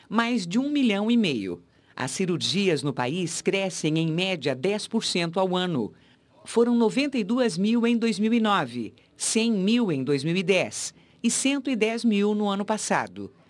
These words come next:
O Ministério da Saúde financia operações de prótese mamária em casos de restauração após tratamentos de câncer.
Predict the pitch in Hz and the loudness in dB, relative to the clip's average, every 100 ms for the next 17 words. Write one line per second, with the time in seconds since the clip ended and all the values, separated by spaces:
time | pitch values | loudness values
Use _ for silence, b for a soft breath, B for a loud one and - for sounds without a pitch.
0 | b 135 143 139 - 180 156 143 - 131 | b -2 0 0 0 -2 0 -4 -2 -4
1 | 180 156 - 147 123 - 208 180 131 143 | -2 -4 -4 -2 -2 -2 -2 0 0 -2
2 | 117 - 170 151 131 131 170 165 135 123 | -4 -4 -4 -2 -4 -2 -2 -2 -4 -2
3 | 120 110 175 190 151 107 B B - 202 | -4 -2 -2 -2 -4 -6 B B -2 0
4 | 214 208 214 208 175 196 214 214 214 208 | 0 -2 0 -2 0 2 0 0 -2 0
5 | 170 - 208 208 156 127 165 160 - 170 | -2 -2 0 0 -2 -2 -2 -2 -4 -4
6 | 175 165 175 196 170 208 202 202 - 127 | -4 -4 -2 -4 -2 0 0 0 -2 -2
7 | 82 | -4